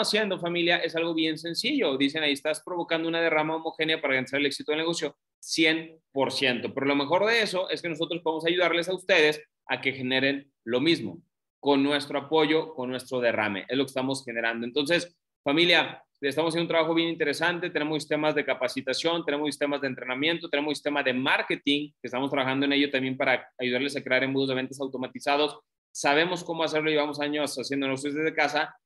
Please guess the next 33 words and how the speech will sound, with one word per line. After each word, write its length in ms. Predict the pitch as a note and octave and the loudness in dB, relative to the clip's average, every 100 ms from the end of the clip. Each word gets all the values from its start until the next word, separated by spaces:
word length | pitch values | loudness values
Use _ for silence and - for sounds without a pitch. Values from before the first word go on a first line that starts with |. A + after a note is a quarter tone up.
| _ | _
Y 80 | |
la 80 | C3+ | 4
invitación, 640 | C#3 C#3 C#3+ C#3 D#3+ E3+ E3+ | 4 2 0 0 0 0 -2
o 120 | C#3 | -4
simplemente 440 | C3+ D3 D#3 D#3 | -4 -2 0 2
lo 120 | D#3 C#3+ | 0 0
que 80 | |
a 20 | C#3 | 0
mí 60 | |
me 80 | D3+ | 0
gustaría 260 | D3 C#3 C#3 | -2 -4 -2
saber 240 | C#3+ C#3+ | 2 4
es, 260 | D3+ C#3+ _ _ _ - | 4 0 _ _ _ 0
¿quién 240 | E3+ F#3 | 2 2
de 60 | G3+ | 0
ustedes 640 | - - F3 A#2+ G#2 - _ _ _ _ | -2 4 4 4 0 -6 _ _ _ _
quiere, 420 | D#3 E3+ F3 - | 4 4 2 -4
por 160 | D3+ C#3+ | -2 0
lo 80 | |
menos 360 | C#3+ C#3+ D#3 - - | 0 -2 -4 -6 0
ahora, 540 | B2+ D#3 D3 A#2+ - | 4 6 6 2 -2
comenzar 420 | - C3+ C3+ C3+ | -6 -2 -2 0
a 120 | D#3+ D#3+ | 0 2
probar 300 | C#3+ C#3 D3 | 2 4 4
el 180 | D3 | 2
producto 640 | - C3 E3+ F#3 D#3+ D#3 - _ _ | 0 2 2 2 -4 -6 -8 _ _
y, 120 | C#3+ | 0
por 260 | C#3 C#3+ C3+ | 2 0 2
qué 160 | F3 | 2
no, 320 | F3+ F3 F3+ - | 2 0 -2 -2
hacer 220 | C3 C#3+ | -2 -2
su 120 | C3+ | -4
inscripción 580 | D#3 - C3+ - F3 F#3+ | -8 -6 -6 0 0 0